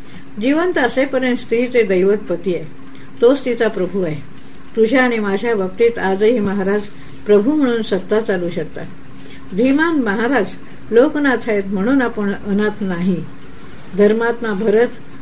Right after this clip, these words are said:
जो सर्वांशी गोड बोलणार आहे, तो तुझ्या मनाप्रमाणेच वागेल. तो सदोदित धर्मरत राहणार आहे. मी येथून गेल्यानंतर महाराज पुत्रशोकाने दुःखी होणार नाहीत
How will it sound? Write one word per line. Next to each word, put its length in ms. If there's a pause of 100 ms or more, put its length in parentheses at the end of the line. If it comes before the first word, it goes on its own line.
(140)
जो 100
सर्वांशी 600
गोड 260
बोलणार 360
आहे, 140 (460)
तो 100
तुझ्या 320
मनाप्रमाणेच 760
वागेल. 260 (760)
तो 100
सदोदित 520 (100)
धर्मरत 580
राहणार 360
आहे. 140 (600)
मी 100
येथून 380
गेल्यानंतर 640 (520)
महाराज 420
पुत्रशोकाने 840
दुःखी 380
होणार 280
नाहीत 180